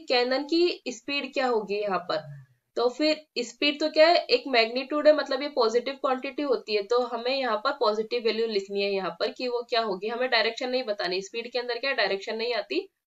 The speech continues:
वेलोसिटी के अंदर डायरेक्शन आती है और उसके अंदर नेगेटिव, वेलोसिटी में नेगेटिव आने का मतलब ये था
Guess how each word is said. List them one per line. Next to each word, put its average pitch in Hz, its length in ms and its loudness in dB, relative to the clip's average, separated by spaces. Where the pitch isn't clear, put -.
वेलोसिटी 247 460 0
के 254 120 -2
अंदर 226 180 0
डायरेक्शन 220 440 0
आती 170 280 -4
है - 60 -6
और 180 280 0
उसके 214 300 -6
अंदर 269 260 -2
नेगेटिव, 247 440 0
वेलोसिटी 214 440 0
में 277 120 -6
नेगेटिव 233 460 -2
आने 233 160 -2
का 262 120 -8
मतलब 240 320 -8
ये 247 60 0
था 311 200 -2